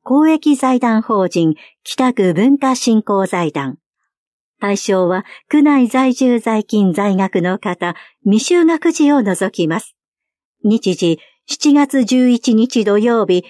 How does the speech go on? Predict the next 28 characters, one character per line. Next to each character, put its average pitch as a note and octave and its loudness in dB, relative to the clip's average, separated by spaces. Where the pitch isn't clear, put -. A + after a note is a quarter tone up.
午 A3+ -2
後 G3+ 0
二 A#3 2
時 C4 -2
開 G3 -4
演、 F3+ -2
一 D4 -2
時 E4+ 0
半 D4 0
会 F3 -4
場。 D3+ -6
場 F#3+ -6
所 G3 -2
は F#3+ -2
北 - -8
ト D#4+ -2
ピ A3+ 0
ア E3 -2
十 A3 0
四 G#3 -2
階 F#3+ -6
カ G3 -6
ナ B3+ 2
リ B3+ 0
ア G#3+ -4
ホ E3+ -4
ー D3+ -2
ル。 C3+ -10